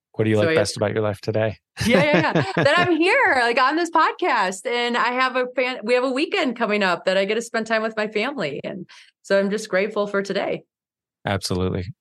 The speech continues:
Speaker 1: I love it. No, I, I know I get caught in always looking to the next thing and then, you know, eventually looking back to see what, what went well, what went wrong, you know, but not really appreciating the, the present moment enough.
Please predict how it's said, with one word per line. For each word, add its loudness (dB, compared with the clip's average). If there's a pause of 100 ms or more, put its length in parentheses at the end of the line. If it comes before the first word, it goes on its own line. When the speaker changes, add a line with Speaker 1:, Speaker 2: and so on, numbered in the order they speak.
Speaker 1:
I -4
love 2
it. 0
No, 0
I, 2
I 0
know 2
I 2
get 0
caught 0
in -6 (1080)
always 4
looking 0
to 4
the 2
next 0
thing 2
and -2
then, -2
you 0
know, 4
eventually 0
looking -4
back 0
to -10
see -4
what, 0
what -2
went 0
well, 2
what 0
went -2 (320)
wrong, 0
you -2
know, 0
but 0 (680)
not 0
really 2
appreciating -2
the, -2
the -4
present -2
moment -2
enough. -4